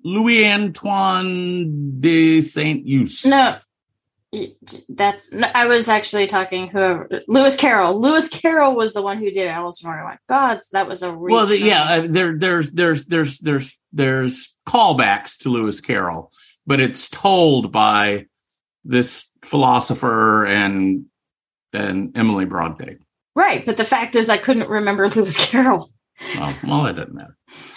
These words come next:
Speaker 1: You went
Speaker 2: Uh,
Speaker 1: down a rabbit hole. Yeah, sometimes that happens. All right,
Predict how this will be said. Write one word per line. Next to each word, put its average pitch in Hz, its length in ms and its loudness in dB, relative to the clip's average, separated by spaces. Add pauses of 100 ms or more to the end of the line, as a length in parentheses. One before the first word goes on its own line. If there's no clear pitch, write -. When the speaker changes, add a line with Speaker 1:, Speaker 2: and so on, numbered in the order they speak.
(240)
Speaker 1:
You 185 100 4
went 165 140 2
Speaker 2:
Uh, - 40 -8
Speaker 1:
down 139 180 4
a 120 80 4
rabbit 95 340 0
hole. 76 260 -8 (140)
Yeah, 120 280 0
sometimes 107 440 -2
that 85 140 -8
happens. - 420 -16 (1300)
All 98 80 0
right, - 160 -2